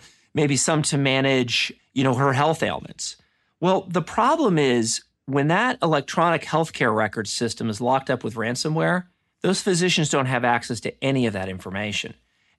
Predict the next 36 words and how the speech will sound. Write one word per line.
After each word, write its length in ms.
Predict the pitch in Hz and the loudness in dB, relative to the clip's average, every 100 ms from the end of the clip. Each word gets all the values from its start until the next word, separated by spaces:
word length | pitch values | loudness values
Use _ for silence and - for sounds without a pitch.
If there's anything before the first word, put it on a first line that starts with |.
| - | -2
And 100 | 165 | 0
it 120 | 214 | 0
could 180 | - 202 | 0 0
be 320 | 196 156 123 | 2 2 0
months 640 | 120 123 139 170 - - | 0 2 4 2 0 -8
before 340 | - 127 - 131 | -6 -6 -2 0
they 120 | 120 | 0
get 160 | 120 117 | 0 0
access 360 | 113 - 104 | 0 -4 -10
to 120 | - 107 | -8 -10
it 80 | |
again. 460 | 92 127 120 82 65 _ _ _ _ _ _ | -6 -4 -4 -4 -10 _ _ _ _ _ _
So 180 | - 185 | 0 2
the 120 | 170 | 0
first 320 | - 311 - | 2 2 2
thing 120 | 240 | 2
to 40 | 170 | 2
keep 220 | - 165 | 0 0
in 100 | 139 | 2
mind 300 | 123 117 113 | 4 2 0
is 120 | 117 - | -4 -2
anyone 520 | 156 190 254 202 170 143 | 0 4 4 4 4 2
with 160 | 139 | 2
a 100 | 120 | 0
complex 1080 | - - - 151 175 180 - 127 127 120 - | -2 -6 0 2 2 0 -2 0 2 0 -4
medical 460 | 143 127 139 123 113 | -2 -2 -2 -4 -4
history, 680 | 107 101 - 95 92 87 _ _ _ _ _ | -6 -8 -8 -8 -8 -10 _ _ _ _ _
a 80 | 120 | 0
lot 220 | 120 147 | 2 4
of 60 | 185 | 4
that 140 | 135 | 2
history 320 | 127 156 - | 0 0 0
has 120 | 113 107 | -2 -2
to 60 | 107 | -4
get 140 | 107 | -4
started 380 | - 120 117 | -2 0 0